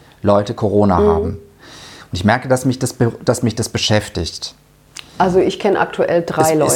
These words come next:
Speaker 1: ist
Speaker 2: Leute in meinem Umfeld.
Speaker 1: Ja, aber so im nahen
Speaker 2: Ja,
Speaker 1: Umfeld,
Speaker 2: äh,
Speaker 1: oder?
Speaker 2: also
Speaker 1: ich hab so das
Speaker 2: wirklich
Speaker 1: Gefühl
Speaker 2: in
Speaker 1: geha-
Speaker 2: meinem unmittelbaren
Speaker 1: Ja.
Speaker 2: Umfeld.
Speaker 1: Ja, ja, ich nämlich auch.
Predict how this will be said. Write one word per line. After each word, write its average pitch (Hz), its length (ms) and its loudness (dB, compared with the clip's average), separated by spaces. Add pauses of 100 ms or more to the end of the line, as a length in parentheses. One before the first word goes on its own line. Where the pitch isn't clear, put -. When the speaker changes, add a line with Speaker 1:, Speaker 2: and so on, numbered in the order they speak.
Speaker 1:
ist - 60 -8
Speaker 2:
Leute 139 120 -10 (160)
in 156 140 -2
meinem 147 160 -2
Umfeld. - 540 -10 (1600)
Speaker 1:
Ja, 120 160 2
aber 147 120 -4
so 120 120 -6
im 110 200 0
nahen 151 360 2
Speaker 2:
Ja, 233 140 4
Speaker 1:
Umfeld, 196 340 0
Speaker 2:
äh, 214 40 4
Speaker 1:
oder? 175 140 2
Speaker 2:
also 220 140 0
Speaker 1:
ich 214 80 0
hab 208 80 0
so 277 40 4
das 277 100 0
Speaker 2:
wirklich 208 200 2
Speaker 1:
Gefühl 160 160 0
Speaker 2:
in 196 60 2
Speaker 1:
geha- 185 60 -2
Speaker 2:
meinem 185 240 -2
unmittelbaren 170 760 0
Speaker 1:
Ja. - 60 -8
Speaker 2:
Umfeld. 139 580 -6 (880)
Speaker 1:
Ja, 107 280 -2
ja, 123 180 2
ich 170 120 -2
nämlich 156 260 -6
auch. 107 300 2